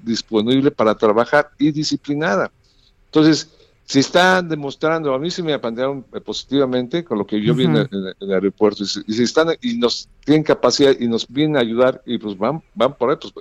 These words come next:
Speaker 1: tenemos un, nosotros tenemos, una cosa que se tiene que tener público es de que los,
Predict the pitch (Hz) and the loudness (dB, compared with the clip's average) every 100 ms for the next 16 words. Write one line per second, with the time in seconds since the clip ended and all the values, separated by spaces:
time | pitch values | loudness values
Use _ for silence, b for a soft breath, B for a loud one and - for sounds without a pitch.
0 | - 113 151 170 185 180 151 180 - 170 | -8 -4 -4 -2 -2 0 0 -2 -2 -2
1 | 175 b b b b b b b - 196 | -2 b b b b b b b 0 2
2 | 208 196 185 185 143 131 139 127 147 156 | 4 2 0 0 0 0 -4 -2 -2 -2
3 | 147 120 127 135 123 113 113 131 120 117 | -6 -6 -8 -8 -6 -6 -4 -2 -2 -2
4 | - 110 - 113 113 | -2 -6 -6 -10 -10